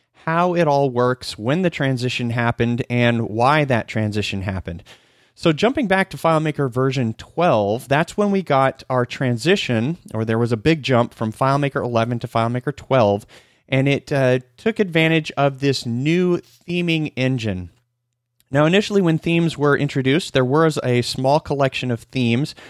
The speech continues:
and the first thing you need to know about themes is that any, from the point in time that a theme is designed, it has a limited lifespan. It has a shelf life, and that theme will become no longer, it will, it won't be desirable anymore.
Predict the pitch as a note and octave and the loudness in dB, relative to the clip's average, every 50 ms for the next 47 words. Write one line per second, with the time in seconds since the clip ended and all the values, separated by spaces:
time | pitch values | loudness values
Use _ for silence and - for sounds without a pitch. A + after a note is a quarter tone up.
0 | - - - E3 F3+ - - D4+ D4+ - - A3 F#3+ E3 D#3 D#3+ D#3 D3 D3 C#3+ | -20 -12 -6 -4 -4 -2 0 -2 -2 -2 -2 0 0 2 2 2 0 0 2 2
1 | C#3+ C3 B2 A#2 C3 C3 B2 - - _ _ D#3 D#3 D3 B2+ A2+ G#2 G#2+ G#2+ - | 2 2 2 2 2 0 0 -2 -6 _ _ -2 0 2 2 2 2 0 -2 -4
2 | - - - - _ _ _ - C#3 C3+ D3 E3 D#3 - _ E3 G#3 A#3+ B3+ A#3+ | -8 -14 -20 -20 _ _ _ -2 0 2 2 2 0 0 _ 0 0 0 0 0
3 | G#3+ - _ - C#3+ - - E3+ E3 D#3 - - G3+ A#3 C4 - A3 - - F3+ | -2 -4 _ -12 -10 -6 -4 -2 -2 -2 -2 -2 -2 -4 -2 -4 -6 -6 -2 0
4 | F3 E3+ E3+ E3+ E3 C#3+ C#3 C3 B2 A#2 A2+ - _ - E3+ F3 F3 F3 F3 - | 0 0 0 0 0 0 2 2 2 0 -2 -4 _ -6 -4 -2 0 0 -2 -2
5 | - C#3+ C#3+ C3+ - - A2+ A2+ G#2+ B2+ C3 C#3 D3 D3 D3+ C#3+ - C3+ C3+ - | 0 0 0 0 0 -2 -4 -2 0 0 2 2 2 0 -2 -2 -2 -2 -2 -2
6 | B2 C3 B2+ C3 C3 A#2+ - - A#2+ A2+ A2 A2 A#2 C3 C#3+ D#3 D#3 D3+ D#3 D3+ | 0 0 2 2 2 2 0 -2 -2 -2 -2 -2 -2 0 2 2 2 4 2 2
7 | D3+ D3 - _ _ - G#2 A2 A#2+ B2 A#2+ - - - - F#2+ F2+ F2+ F#2 G2+ | 0 -2 -8 _ _ -8 -2 0 2 2 0 -2 -4 -4 -4 -4 -4 -4 -2 0
8 | A#2+ C#3+ D3+ D#3+ C#3+ E3+ E3 D#3 - - - D#3+ D#3 E3 E3+ - - G#2+ G2 F#2 | 2 2 2 2 2 2 2 2 0 -2 0 0 2 2 0 -2 -4 -4 -4 -4
9 | F2 F#2+ - - - - _ _ _ _ _ - A#2+ C#3 D3 - - - - G3 | -4 -6 -10 -14 -20 -20 _ _ _ _ _ -6 -2 -2 -2 -2 -4 -4 -2 0
10 | F#3+ E3+ E3 E3+ D#3 D#3+ D#3+ D#3 D#3+ D#3 D#3+ D3 D3+ D3+ C#3+ C3+ C3 D3 D3+ C#3 | 0 2 0 0 0 0 0 -2 -2 -2 0 0 0 0 0 0 0 0 0 0
11 | C3+ B2+ C3+ C#3 C#3 B2+ C3 C3 C3 C3 C3 - B2+ B2+ E2+ A2+ A#2 A#2+ B2 A#2+ | 0 0 0 0 0 0 0 0 2 0 0 0 -2 -2 -2 -4 -2 -2 -2 0
12 | - A#2 B2+ B2 C3+ D3 B2+ C#3+ C#3+ C3 B2+ B2+ A#2+ A#2+ B2+ D#3+ F3 C#3 A2 G#2 | 0 0 0 0 0 0 0 -2 -2 0 0 0 2 2 2 2 2 0 0 -2
13 | G2 - G#2+ G#2+ G#2 G2+ G2+ F#2+ F2 F#2+ - | -2 -2 -2 -2 -2 -2 -2 -4 -6 -8 -12